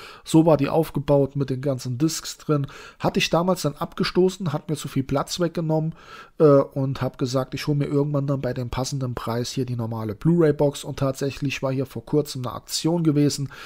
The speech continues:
Ich glaub, bei Media Dealer war's, hab ich hier die Komplettbox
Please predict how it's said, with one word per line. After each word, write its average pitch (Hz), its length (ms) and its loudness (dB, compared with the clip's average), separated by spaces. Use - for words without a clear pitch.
Ich - 140 -8
glaub, 123 240 -4
bei 113 140 -4
Media 147 380 0
Dealer 139 380 0
war's, 127 320 -6
hab 147 180 -2
ich 139 100 -4
hier 139 120 -2
die 139 100 -8
Komplettbox 143 920 0